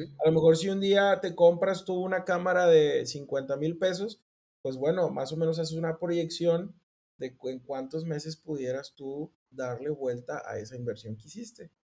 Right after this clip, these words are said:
Speaker 2: Y ya con eso te vas a dar cuenta que si lo cumpliste en ese plazo de tiempo, estás creciendo. Y es, y es, este, que te gusta, que no lo haces nada más por dinero fácil. Hay quien se compra una cámara y, "Hombre, saqué dos mil pesos este fin de semana extra, aparte de mi trabajo, con ganas".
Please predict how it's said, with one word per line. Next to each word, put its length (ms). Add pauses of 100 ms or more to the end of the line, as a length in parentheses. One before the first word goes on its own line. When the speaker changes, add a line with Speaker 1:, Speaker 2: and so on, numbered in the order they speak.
(380)
Speaker 2:
Y 220
ya 220
con 140
eso 200
te 80
vas 200
a 40
dar 180
cuenta 440
que 180
si 160
lo 120
cumpliste 520
en 100
ese 160
plazo 320
de 80
tiempo, 520 (240)
estás 320
creciendo. 640 (400)
Y 280
es, 260
y 180
es, 180
este, 420
que 120
te 120
gusta, 460
que 120
no 120
lo 100
haces 400 (380)
nada 320
más 240
por 480
dinero 320
fácil. 380
Hay 100
quien 180
se 80
compra 260
una 140
cámara 380
y, 160 (240)
"Hombre, 240
saqué 220
dos 140
mil 220
pesos 280
este 220
fin 120
de 60
semana 420
extra, 380
aparte 340
de 60
mi 100
trabajo, 420
con 180
ganas". 340